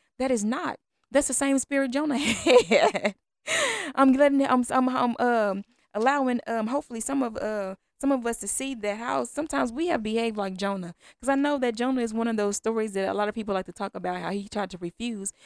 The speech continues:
But I'm just kinda like, sometimes you have to recognize the fact that, hey, I've gotten angry at God before because I didn't wanna see somebody, uh, um, blessed that I felt deserved punishment.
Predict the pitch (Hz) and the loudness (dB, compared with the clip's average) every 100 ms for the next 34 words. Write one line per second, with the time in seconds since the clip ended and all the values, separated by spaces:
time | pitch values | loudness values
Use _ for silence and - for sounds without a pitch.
0 | - - 240 247 240 - 240 226 214 208 | -12 -2 0 2 -2 -2 -4 -2 -4 -6
1 | - 262 247 226 226 196 208 240 240 208 | -6 -4 -4 -2 -4 -4 -8 -6 -6 -6
2 | 196 196 _ - 190 220 208 190 185 - | -6 -8 _ -10 -4 -2 -2 -2 -4 -4
3 | - - - 247 208 170 - 277 370 220 | -18 -18 -6 -4 -2 -6 -10 -6 -6 -4
4 | 196 185 185 - 214 190 180 180 190 190 | -2 -2 -4 -4 -2 -2 -2 -2 -2 -2
5 | 180 175 - 196 175 135 _ - - 196 | -4 -6 -4 -2 -2 -4 _ -20 -10 -4
6 | - 208 196 247 214 202 185 - 208 - | 0 0 0 0 0 0 0 -2 -2 -2
7 | 190 180 175 - 180 175 - 180 175 170 | -4 -4 -6 -6 -6 -4 -4 -4 -4 -6
8 | 170 190 214 196 - _ _ - 202 220 | -4 -2 0 -2 -6 _ _ -4 0 0
9 | 254 - 240 202 180 185 175 214 220 - | -2 0 0 0 -2 -4 -2 -2 -4 -6
10 | 262 339 233 147 143 | -6 -4 -4 -4 -8